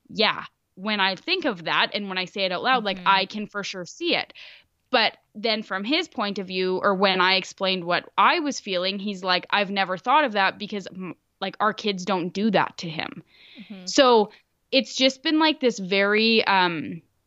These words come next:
Speaker 1: interesting dynamic where I know that that's his love language. I've known that forever, since we first got married or since we started dating.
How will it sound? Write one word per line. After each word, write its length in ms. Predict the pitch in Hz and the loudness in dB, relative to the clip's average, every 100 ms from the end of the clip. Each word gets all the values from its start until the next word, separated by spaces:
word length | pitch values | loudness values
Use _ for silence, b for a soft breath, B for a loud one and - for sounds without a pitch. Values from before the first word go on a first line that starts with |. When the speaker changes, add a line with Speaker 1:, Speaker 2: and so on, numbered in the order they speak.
| _ _ _ _ _ - _ _ _ - | _ _ _ _ _ -20 _ _ _ 0
Speaker 1:
interesting 720 | 240 226 254 240 - 233 214 | 2 2 0 0 0 0 2
dynamic 840 | 190 185 185 180 160 175 262 254 | 2 2 0 -2 -2 -2 -2 -4
where 460 | 220 208 190 185 - 202 | -2 2 4 4 2 4
I 180 | 202 | 4
know 460 | 202 208 202 185 202 | 2 0 0 0 0
that 160 | 208 202 | -2 0
that's 260 | 170 170 | 0 0
his 140 | 190 175 | -8 -4
love 240 | 165 156 | -4 -2
language. 420 | 135 131 95 - - | -6 -6 -10 -6 -2
I've 140 | 208 | -2
known 220 | 196 196 | -2 -2
that 180 | 202 196 | -2 -2
forever, 680 | - 190 - 190 185 151 180 | -4 -6 -2 -2 -2 -4 -12
since 260 | - 190 | -10 -10
we 80 | 196 | -8
first 380 | 180 202 196 - | -6 -2 -2 2
got 180 | 196 160 | 2 4
married 420 | 180 156 107 - | 2 0 -2 -4
or 120 | 185 | -4
since 240 | - 185 185 | -4 -8 -8
we 80 | |
started 420 | 175 - 185 180 175 | -8 2 4 4 2
dating. 380 | 185 147 110 | 2 2 0